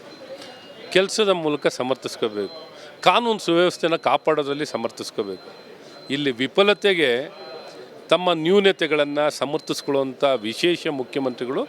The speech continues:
ವಿಶೇಷ ಸರ್ಕಾರ ಅಂದರೆ ಇಂದಿನ ಕಾಂಗ್ರೆಸ್ ಸರ್ಕಾರ. ನಿಜಕ್ಕೂ ಆಶ್ಚರ್ಯ ಆಗುತ್ತೆ. ಅವರ ಹೇಳಿಕೆಗಳು, ಅವರ ಮಾತುಗಳು, ಅವರ ಆಡಳಿತ,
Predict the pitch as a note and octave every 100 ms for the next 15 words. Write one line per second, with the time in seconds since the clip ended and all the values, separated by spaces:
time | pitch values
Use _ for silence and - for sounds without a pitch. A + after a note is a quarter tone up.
0 | - - - A2+ D3 G#3 A3 G3 - C#3+
1 | D3 C#3 C3+ E3+ E3 C3 D#3 F3+ A#2 A2+
2 | G#2+ - F#2 F2 D#2+ - - - - -
3 | - - D#3+ G3 G#3 C4+ F#3+ A#2+ G#2 C#3+
4 | - F3 E3+ D#3+ D3+ - F#3+ - - -
5 | - - - A#2 C3 B2 B2+ D#3 E3 D3+
6 | C3 C3 B2+ B2+ B2 - - - A#2 C3
7 | C3 A#2+ C3 D#3+ - C3+ C3 B2 B2 B2
8 | - - - A#2+ B2+ A2+ A#2+ D#3+ D#3+ C#3+
9 | B2